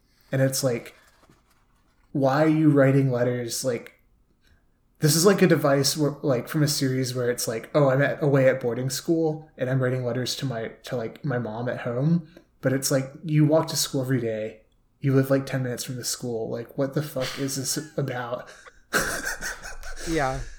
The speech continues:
Speaker 2: Yeah, I think, like, to quick hit some, so episode ten here, uh, introduces, so there's been references to Maeda being captured by Bass High, but, uh, here we actually see some of the,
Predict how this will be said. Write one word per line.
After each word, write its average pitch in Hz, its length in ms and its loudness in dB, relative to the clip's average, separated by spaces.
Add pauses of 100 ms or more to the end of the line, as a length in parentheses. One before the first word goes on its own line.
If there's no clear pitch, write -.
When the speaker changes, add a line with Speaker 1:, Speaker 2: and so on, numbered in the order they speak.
(960)
Speaker 2:
Yeah, 143 200 4
I 131 120 2
think, 156 300 -6 (920)
like, 151 320 -2 (120)
to 170 120 -2
quick 175 360 0
hit 170 320 -2
some, 147 500 -4
so 151 200 2
episode 165 460 -2
ten 151 220 -4
here, 147 400 -4 (340)
uh, 135 240 -2
introduces, 135 1160 -4 (280)
so 170 240 4
there's 156 280 2
been 170 320 2 (100)
references 160 840 0
to 143 400 -2
Maeda 139 500 -2
being 135 420 -4
captured 139 520 -6
by 120 240 -4
Bass 139 320 -4
High, 170 420 0 (460)
but, 131 320 0
uh, 131 240 0
here 156 260 2
we 143 100 2
actually 131 380 0
see 127 420 -6
some 139 220 -8
of 127 120 -8
the, 120 360 -8